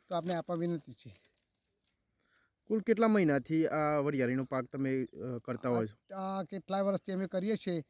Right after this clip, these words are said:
Speaker 1: પણ આ સાલ કરી પણ કોઈ એમને કોઈ ઉત્પાદન મળ્યું નથી. અને એમાં ઘણું બધું જીવાત પડવાથી જે વરસાદ થયો અને વરસાદના લીધે અમને આ ઘણું બધું નુકસાન થયું છે. વરસાદ પડ્યો, કમોસમી વરસાદ પડ્યો એટલે.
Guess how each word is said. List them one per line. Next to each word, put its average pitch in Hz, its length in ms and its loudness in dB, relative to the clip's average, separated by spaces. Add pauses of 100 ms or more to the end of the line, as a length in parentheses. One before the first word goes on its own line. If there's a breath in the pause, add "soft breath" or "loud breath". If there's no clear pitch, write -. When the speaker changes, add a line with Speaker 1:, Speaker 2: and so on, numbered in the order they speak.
(420)
Speaker 1:
પણ 196 200 2 (520)
આ 185 280 -4
સાલ 196 260 -4
કરી 214 320 0
પણ 202 400 -2
કોઈ 208 240 0 (280)
એમને 190 280 0
કોઈ 196 180 -2
ઉત્પાદન 196 280 0
મળ્યું 196 300 2
નથી. 202 280 -2
અને 202 380 -2
એમાં 202 260 -4
ઘણું 180 220 4
બધું 202 540 -2
જીવાત 185 320 0
પડવાથી 190 500 -2
જે 180 80 -2
વરસાદ 175 400 0
થયો 196 360 -2 (320 soft breath)
અને 175 120 -2
વરસાદના 185 440 0
લીધે 190 380 2 (440)
અમને 185 280 0
આ 190 60 0
ઘણું 160 240 2
બધું 190 180 0
નુકસાન 165 360 0
થયું 151 200 -2
છે. 139 180 -8
વરસાદ 160 360 -4
પડ્યો, 175 380 -6
કમોસમી 165 760 -4
વરસાદ 147 240 -6
પડ્યો 143 160 -6
એટલે. 131 180 -10